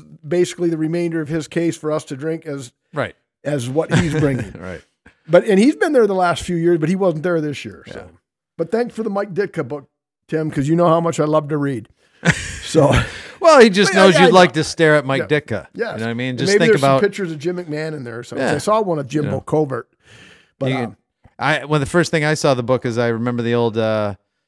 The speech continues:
Speaker 2: S N L skit.
Speaker 1: Oh, Ditka.
Speaker 2: Ditka or Godzilla?
Speaker 1: Yeah. We went to
Speaker 2: Uh,
Speaker 1: Indianapolis five hundred.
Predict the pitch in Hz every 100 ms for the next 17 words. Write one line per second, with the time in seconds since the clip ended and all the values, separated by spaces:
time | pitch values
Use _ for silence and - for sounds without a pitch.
0 | _ - 135 131 127 123 110 - 123 98
1 | - _ _ _ 180 165 127 - 160 156
2 | 170 156 165 190 160 139 113 113 135 123
3 | 117 123 101 139 113 85 - _ - 185
4 | - - - 208 214 202 196 202 185 -
5 | 196 185 180 165 190 170 131 107